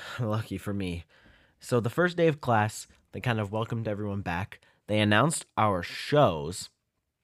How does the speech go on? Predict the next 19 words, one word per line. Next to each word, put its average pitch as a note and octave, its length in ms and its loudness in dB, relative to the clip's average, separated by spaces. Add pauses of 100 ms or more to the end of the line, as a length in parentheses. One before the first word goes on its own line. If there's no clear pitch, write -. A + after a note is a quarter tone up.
(340)
Um, F2 240 -4
Antigone, A2 640 -2
like, F2 200 -8
a D#2+ 80 -8
Greek F2+ 300 -10
play. F#2 460 -4 (540)
Um, E2 380 -4 (100)
A G2+ 80 -2
Perfect C#3 480 2
Ending, C3 340 6
which B2 160 2
is A2 100 -6
kind A2+ 140 -2
of G2+ 60 -2
like F2 140 -4
a C#2+ 60 -8
comedy B2 680 0
type A#2 320 -2
play. G#2 460 0